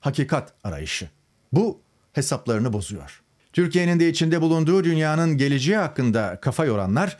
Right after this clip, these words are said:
yakın vadede ekonomik fırsat eşitsizliğine bağlı olarak sadece kıtlık ve fakirliği değil, büyük göçleri ve savaşları da öngörüyor. Ve ne yazık ki gerek bizim toplumumuzun gerekse dünya toplumlarının büyük kısmı için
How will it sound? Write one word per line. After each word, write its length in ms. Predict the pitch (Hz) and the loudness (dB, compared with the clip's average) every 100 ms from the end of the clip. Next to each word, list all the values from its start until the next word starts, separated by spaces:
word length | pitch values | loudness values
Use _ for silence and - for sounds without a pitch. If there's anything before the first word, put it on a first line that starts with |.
| - - - | -18 -20 -6
yakın 360 | 131 151 269 262 | -2 0 2 2
vadede 420 | 170 104 90 139 | 0 0 -2 0
ekonomik 400 | 160 170 170 196 | 0 0 0 0
fırsat 380 | - 156 226 208 | 0 -2 0 0
eşitsizliğine 680 | 170 175 - 160 151 160 151 | 0 -2 0 0 2 2 0
bağlı 260 | 135 139 202 | 0 2 2
olarak 400 | 131 95 165 - - - | 2 0 -4 -8 -20 -18
sadece 540 | - 220 247 247 220 220 | -6 0 0 2 0 0
kıtlık 360 | 202 214 214 | -2 -2 -2
ve 80 | 208 | 0
fakirliği 560 | 190 175 185 170 160 147 | 0 0 0 2 2 2
değil, 280 | 247 104 - _ - _ | 2 0 -4 _ -20 _
büyük 320 | 110 190 269 | 2 4 2
göçleri 500 | 240 180 - 151 165 | 2 0 0 -2 0
ve 120 | 156 151 | 0 -2
savaşları 600 | - 127 135 - 165 180 | -2 -2 -2 0 0 0
da 200 | 95 - _ | -2 -8 _
öngörüyor. 540 | 127 117 104 98 92 87 - | 0 2 2 0 -2 -4 -4
Ve 160 | 123 | 0
ne 80 | 117 | 2
yazık 380 | 208 240 175 - | 2 0 -2 -6
ki 200 | 90 82 - - - | -10 -10 -14 -12 -2
gerek 340 | 143 214 208 | 2 2 0
bizim 260 | 139 208 226 | 0 2 2
toplumumuzun 760 | 202 - 127 107 101 92 123 | 0 0 0 0 0 0 -2
gerekse 480 | 127 180 220 220 156 | 0 0 0 0 0
dünya 320 | 127 131 214 | 0 0 0
toplumlarının 840 | 233 185 - 131 127 123 127 113 98 | 0 -2 -2 -2 0 0 2 2 2
büyük 240 | 196 262 | 0 0
kısmı 300 | - 143 147 | -2 -2 0
için 420 | 127 - 139 139 | -2 0 -2 -2